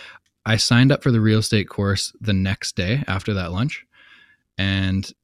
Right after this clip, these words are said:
in Greater Vancouver, at the time, it's changed a little bit since, but in Greater Vancouver at the time, it took about two and a half months if you did everything as quick as possible to actually get a real estate license, which is a ridiculously short amount of time.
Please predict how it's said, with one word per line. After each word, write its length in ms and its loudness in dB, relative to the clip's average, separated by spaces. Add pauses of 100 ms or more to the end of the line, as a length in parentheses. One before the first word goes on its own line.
(100)
in 240 0
Greater 260 6
Vancouver, 680 4
at 160 0
the 80 -2
time, 360 0
it's 200 -4
changed 320 0
a 40 0
little 280 -2
bit 240 -4
since, 340 -2
but 220 -4
in 80 -4
Greater 220 2
Vancouver 460 0
at 140 0
the 60 -8
time, 440 -2 (920)
it 200 -4
took 180 0
about 400 4
two 160 2
and 80 6
a 60 4
half 200 0
months 520 -2
if 120 -8
you 140 0
did 380 -2
everything 400 -2
as 80 -2
quick 240 -4
as 80 -6
possible 440 -4
to 380 -4 (220)
actually 340 -6
get 100 -4
a 60 -4
real 160 -6
estate 220 -6
license, 360 -10
which 160 0
is 140 4
a 80 4
ridiculously 640 -2
short 220 -6
amount 180 -6
of 80 -10
time. 300 -10